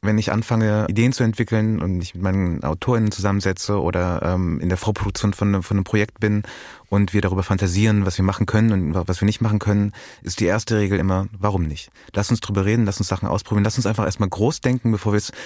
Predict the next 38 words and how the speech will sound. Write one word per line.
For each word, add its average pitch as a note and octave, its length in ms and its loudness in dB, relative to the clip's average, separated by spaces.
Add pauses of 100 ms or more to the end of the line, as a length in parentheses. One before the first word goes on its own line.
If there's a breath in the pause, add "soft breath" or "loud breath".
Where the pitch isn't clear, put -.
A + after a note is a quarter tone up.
weil, A2 160 0 (180)
weil G#2 420 0
durch A#2+ 200 0
die A2 280 0
Limitierung A2+ 680 2
von A#2 240 0
Geld C3+ 320 0
und A#2 140 0
Zeit C3 340 -2
und G#2 100 2
Möglichkeiten A#2+ 580 0
müssen A#2+ 140 0
wir A#2+ 80 2
sowieso A2 340 2
wieder A2 120 2
klein F2 280 -4
denken. F2 220 -2
Lass G2+ 180 -2
also A2 160 0
erstmal G2+ 260 0
groß A#2+ 320 -2
denken D3+ 420 -2 (920 loud breath)
und A2 560 0
Fett - 280 -4
abschneiden G#2 800 0
und G2 540 -2
kürzer A#2+ 320 -2
werden G2+ 180 0
müssen G2 160 0
wir F#2 80 -2
so E2 260 -8 (400 loud breath)
oder E2+ 200 -6
so. E2 180 -6
Und F#2 160 0
deshalb A2 400 -2 (460 loud breath)
erstmal, G2 500 0 (120)
„Warum F2+ 200 -4
nicht?“ D#2 280 -10